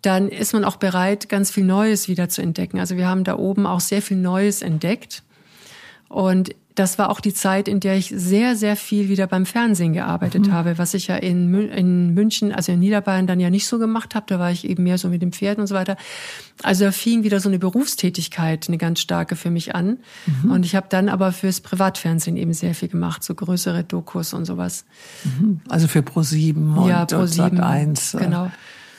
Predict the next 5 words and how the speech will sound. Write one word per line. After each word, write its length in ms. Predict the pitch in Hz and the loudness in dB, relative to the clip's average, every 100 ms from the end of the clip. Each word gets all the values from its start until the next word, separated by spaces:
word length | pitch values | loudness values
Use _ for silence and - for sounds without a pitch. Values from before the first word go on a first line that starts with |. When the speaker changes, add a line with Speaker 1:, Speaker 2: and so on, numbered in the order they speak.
| - 226 - | -18 -18 -4
Speaker 1:
Also 220 | 202 196 | 0 4
eine 140 | 208 208 | 4 2
große 360 | 202 233 226 | 0 0 2
Herausforderung 1040 | 196 170 175 214 - 247 254 254 269 277 262 | 0 2 0 -2 -2 -2 -2 -2 -4 -4 -4
und 420 | 220 220 214 | -2 -2 -4